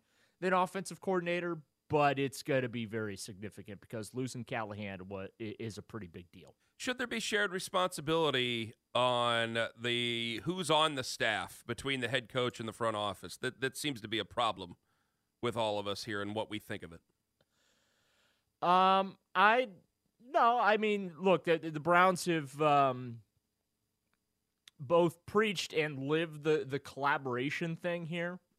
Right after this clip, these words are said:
Speaker 1: Uh, I mean, look, we, we have been hearing collaboration since nineteen ninety-nine, but this is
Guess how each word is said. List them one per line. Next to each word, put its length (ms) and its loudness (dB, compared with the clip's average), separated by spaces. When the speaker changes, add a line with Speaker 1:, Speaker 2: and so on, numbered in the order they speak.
Speaker 1:
Uh, 180 -2
I 100 4
mean, 140 2
look, 180 2
we, 120 -4
we 240 2
have 160 4
been 180 0
hearing 360 -2
collaboration 720 -2
since 260 -14
nineteen 380 -10
ninety-nine, 540 -10
but 160 -10
this 180 -6
is 200 -12